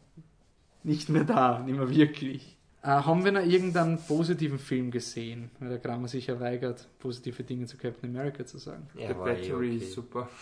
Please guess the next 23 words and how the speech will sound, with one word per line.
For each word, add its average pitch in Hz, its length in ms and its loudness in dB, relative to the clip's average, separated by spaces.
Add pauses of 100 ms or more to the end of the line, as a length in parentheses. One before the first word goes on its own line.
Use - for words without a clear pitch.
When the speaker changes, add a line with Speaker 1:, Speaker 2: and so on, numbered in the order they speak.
(420)
Speaker 1:
Und 135 80 -6
was 123 100 -4
ist - 40 -12
The 127 80 -8
Battery? 135 380 -6 (1300)
Speaker 3:
Ähm, 127 680 -2 (560)
The - 60 -2
Battery 185 500 2
ist 160 580 -4 (160)
ein, 135 680 0 (960)
äh, - 60 -8
ein, 127 680 -2
ein 120 260 -6
Indie, 147 640 -4 (200)
super 139 440 -4
Indie-Zombie-Film, 139 1500 -8 (1120)
in 131 220 -6
dem 127 140 -4
es 127 120 -10
nicht 123 440 -8
wirklich 165 380 -4
arg - 200 0
um 139 160 -4